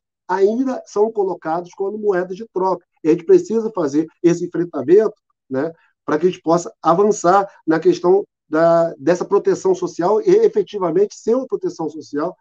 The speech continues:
distributiva, né? Eu acho que a gente tem uma herança maldita, né,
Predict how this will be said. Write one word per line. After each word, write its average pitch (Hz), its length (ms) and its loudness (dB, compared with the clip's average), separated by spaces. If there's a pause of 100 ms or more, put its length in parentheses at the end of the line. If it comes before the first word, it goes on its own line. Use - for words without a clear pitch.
(220)
distributiva, 202 1080 -2
né? 120 220 -4 (420)
Eu 147 160 4
acho 175 120 2
que 190 60 4
a - 20 8
gente 185 160 2
tem 170 280 4 (200)
uma 151 600 4
herança 156 400 4
maldita, 160 720 0
né, 135 220 -2